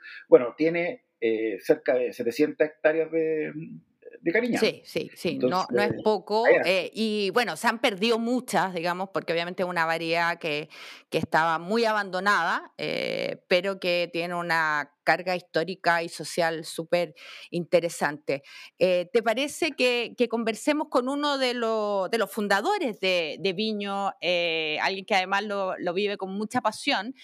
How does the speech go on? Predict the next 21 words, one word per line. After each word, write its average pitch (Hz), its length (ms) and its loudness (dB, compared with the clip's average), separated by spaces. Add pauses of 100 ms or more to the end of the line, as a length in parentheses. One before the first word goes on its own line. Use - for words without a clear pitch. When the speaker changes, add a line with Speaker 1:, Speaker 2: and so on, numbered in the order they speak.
(320)
Speaker 2:
que 214 160 4
es 220 100 -4
Rafael 220 540 0
Urrejola, 226 800 -2
el 185 420 -4
director 185 600 0
técnico 208 540 0
de 185 100 -2
Viña 190 720 -2 (140)
Ondurraga? 196 760 0
Yo 208 100 -6
le 220 120 -2
co-, 208 200 -6
le 196 140 0
preguntaba 202 440 2
un 240 120 -6
poco 220 640 -2 (440)
a, 175 580 2
a 185 100 2
Rafael, 196 840 -2
eh, 180 520 -2